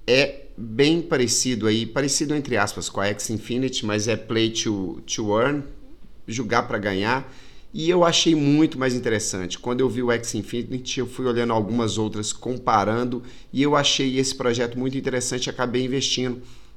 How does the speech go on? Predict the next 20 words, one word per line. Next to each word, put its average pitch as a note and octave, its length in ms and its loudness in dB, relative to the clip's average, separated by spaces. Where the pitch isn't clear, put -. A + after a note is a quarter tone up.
uma A2 140 -4
pouca B2+ 320 0
quantia A#2 500 0
aí A2+ 300 0
na A#2+ 180 2
Mana. A#2+ 520 2
E B2+ 160 0
tô B2+ 160 0
achando B2+ 340 2
muito A#2 320 0
interessante, A#2+ 480 -2
eu B2+ 60 0
acho C3 140 -2
que - 40 -14
tem C#3 100 -2
muito A2+ 240 2
potencial G2+ 440 -4
de - 80 -8
crescimento, F2+ 480 -4
tá? G#2 240 -4